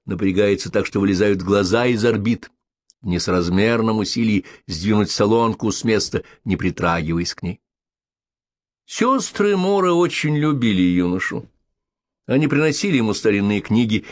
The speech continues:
и помогали найти ключ к гороскопам и картам судеб. Они садились вокруг него, взявшись за руки, чтобы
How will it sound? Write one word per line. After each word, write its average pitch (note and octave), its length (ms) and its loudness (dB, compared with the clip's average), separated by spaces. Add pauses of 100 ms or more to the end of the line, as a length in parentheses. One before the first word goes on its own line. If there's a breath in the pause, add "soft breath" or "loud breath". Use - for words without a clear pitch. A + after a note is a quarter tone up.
(140)
и - 60 -6
помогали F3+ 440 0
найти F3+ 320 -2
ключ E3+ 380 -2
к D3+ 40 -6
гороскопам A#2 800 0 (240 loud breath)
и A2 100 0
картам A2 400 -2
судеб. F2+ 440 -4 (220 loud breath)
Они G2 400 0
садились F#2 560 0
вокруг F#2+ 340 -4
него, D3 360 0 (220 loud breath)
взявшись F#2 520 0
за F2+ 220 2
руки, F2 200 -4
чтобы - 280 -4